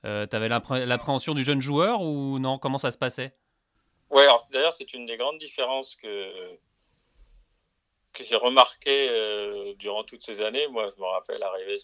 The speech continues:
Speaker 2: en arrivant sur le Tour en quatre-vingt-dix-sept, donc, euh,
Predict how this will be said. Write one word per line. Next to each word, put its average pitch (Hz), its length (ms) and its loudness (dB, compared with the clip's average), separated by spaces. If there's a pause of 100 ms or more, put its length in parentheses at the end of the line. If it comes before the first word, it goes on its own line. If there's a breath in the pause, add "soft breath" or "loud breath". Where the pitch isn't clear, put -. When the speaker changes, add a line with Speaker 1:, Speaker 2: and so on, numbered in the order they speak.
Speaker 2:
en 98 100 -12
arrivant 101 320 -2
sur - 180 -6
le 113 120 -10
Tour 98 240 -10
en 90 40 -10
quatre-vingt-dix-sept, 95 640 -2 (140)
donc, 95 240 -18
euh, - 160 -12